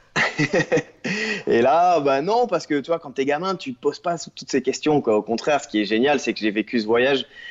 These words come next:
avec une, une naïveté et une, une curiosité que j'aurais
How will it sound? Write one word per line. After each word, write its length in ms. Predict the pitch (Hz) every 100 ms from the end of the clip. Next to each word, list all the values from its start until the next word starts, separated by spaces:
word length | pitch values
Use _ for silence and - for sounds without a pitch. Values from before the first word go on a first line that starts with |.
| - -
avec 360 | - 113 117 -
une, 180 | 117 113 110 104
une 180 | 104 113
naïveté 720 | 123 127 123 143 151 143 113
et 180 | 107 110
une, 280 | 107 107 104
une 200 | 110 110
curiosité 720 | 110 139 123 117 113 113 147
que 340 | 143 110 104 101
j'aurais 460 | 98 107 101 104